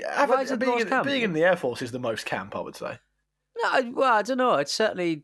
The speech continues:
Speaker 1: um, th-, they're, they were always, like, the, the, the landed classes. They were always, like, the fancy boys, weren't they?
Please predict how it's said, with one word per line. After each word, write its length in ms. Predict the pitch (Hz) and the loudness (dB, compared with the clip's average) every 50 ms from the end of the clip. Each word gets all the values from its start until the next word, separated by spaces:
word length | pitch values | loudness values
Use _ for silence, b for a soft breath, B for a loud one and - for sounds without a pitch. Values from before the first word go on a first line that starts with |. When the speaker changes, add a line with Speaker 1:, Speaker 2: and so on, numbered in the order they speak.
| _ - | _ -4
Speaker 1:
um, 420 | 151 147 147 147 143 135 131 127 | -2 0 0 -2 -2 -4 -6 -6
th-, 180 | - 160 - 147 | -6 -6 -4 -2
they're, 240 | 165 175 175 170 165 | 0 2 2 2 0
they 280 | 147 - - 160 170 | 0 -4 -2 -2 0
were 120 | 165 165 165 | 2 2 2
always, 260 | 160 156 151 143 - | 2 2 0 0 0
like, 140 | 147 - - | -2 -2 0
the, 200 | 135 135 131 127 123 | 0 0 0 0 0
the, 180 | 127 127 123 | -2 -2 -2
the 240 | 120 120 123 123 123 | -2 -2 -4 -2 0
landed 320 | 131 131 131 120 110 104 | 0 0 0 -2 -4 -8
classes. 340 | - - 139 120 - - 113 | -4 -4 -4 -4 -4 -6 -6
They 60 | 135 | -2
were 60 | 135 143 | -2 -2
always, 140 | 139 123 | 0 0
like, 120 | 131 127 107 | -2 -4 -4
the 60 | 113 | -2
fancy 320 | - 135 131 131 - 117 | -2 -2 -2 -2 -4 -6
boys, 220 | 92 95 95 95 104 | -6 -4 -4 -4 -4
weren't 140 | 123 117 104 | -6 -4 -4
they? 80 | 95 | -6